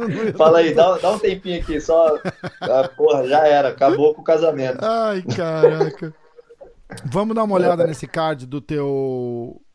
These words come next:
Speaker 1: do, do, da, do, do teu evento.
Speaker 2: Tá.
Speaker 1: Você vai lutar contra o Lerone Murphy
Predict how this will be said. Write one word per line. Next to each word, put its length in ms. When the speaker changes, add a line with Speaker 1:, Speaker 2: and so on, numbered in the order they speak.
Speaker 1:
do, 220
do, 340
da, 300
do, 320
do 160
teu 260
evento. 380
Speaker 2:
Tá. 160
Speaker 1:
Você 120
vai 100
lutar 300
contra 280
o 60
Lerone 400
Murphy 640